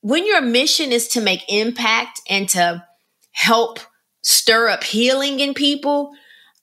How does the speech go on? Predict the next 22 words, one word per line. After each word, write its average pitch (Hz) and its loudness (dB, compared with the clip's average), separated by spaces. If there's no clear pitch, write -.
I 214 4
can't 240 0
worry 214 2
about 180 -2
what 175 -6
people 180 -8
will 165 -4
think 175 -6
about 135 -2
me. 92 -14
I 165 0
can't. 156 -4
I, 185 0
my 196 0
mission 202 -2
is 180 -2
to 170 2
get 196 -4
people 175 -6
talking 180 0
about 165 -2
it 165 -4